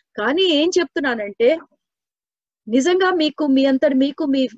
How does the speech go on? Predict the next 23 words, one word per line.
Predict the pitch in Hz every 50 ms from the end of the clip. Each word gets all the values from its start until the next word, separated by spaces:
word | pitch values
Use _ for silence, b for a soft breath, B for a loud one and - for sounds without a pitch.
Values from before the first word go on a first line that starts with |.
| - _
భయాల | 175 - 185 202 214 247 277 302 311 320
నుంచి | 285 269 269 277 269 269 - 294
విముక్తి | 233 233 240 240 302 - _ - 262
పొందటం | - 254 226 226 254 247 - 294 294 - -
అర్థం | 208 - - 277 302 330
కాలేదనుకోండి, | 339 302 285 262 254 214 233 214 208 - 214 202 202 202 220 220 - _ _ _ _ _ _ _ _ _ _ -
ఏం | 285 370 415 403 415
పర్వాలేదు. | 392 392 403 403 392 349 311 254 220 - - _ _ _ _ _ _ _ _ _ _ _ _ _ _ _ 240
నా | 233 254 269
వర్క్ | 254 247 240 - -
షాప్ | - 339 330 -
ఇంతకు | 320 302 330 302 285
ముందు | 277 302 320 339 339 330 320 - - - - _ _ _ _ _ _ _ 196
భయం | 185 247 262 294 311 320 302
గురించి | 311 330 285 - - - 294
చెప్పింది | 269 - - 320 302 320
అర్థం | 277 262 254 339 349
కాలేదనుకోండి, | 349 330 311 302 285 247 277 262 - 277 269 247 247
ఏం | 269 311 392 392 -
పర్వాలేదు. | 330 302 302 302 277 247 -
సరోజా | - 254 247 262 277 311
మేడం | 285 294 294 294 277 254 277
చెప్పారు, | 262 - - 285 277 269 277